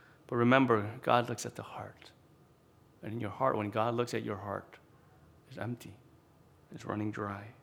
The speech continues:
And if there is no love for Christ that is motivating all of your actions, then it is nothing but just loud noises, loud actions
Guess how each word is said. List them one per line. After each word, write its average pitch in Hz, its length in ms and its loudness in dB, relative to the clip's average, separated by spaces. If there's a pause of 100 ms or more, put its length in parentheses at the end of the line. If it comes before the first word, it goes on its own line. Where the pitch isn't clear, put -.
(580)
And 151 80 12
if 143 80 12
there 185 140 12
is 156 120 12
no 190 200 12 (120)
love 226 320 12
for 196 120 10
Christ 214 460 12
that 196 120 10
is 147 100 4
motivating 202 580 12
all 226 260 12
of 262 80 12
your 269 140 12
actions, 160 680 12 (340)
then 170 160 12
it 175 80 12
is 151 140 10
nothing 175 640 12 (320)
but 135 160 2
just 139 240 6
loud 139 380 12
noises, 131 680 4 (440)
loud 131 300 10
actions 110 720 -2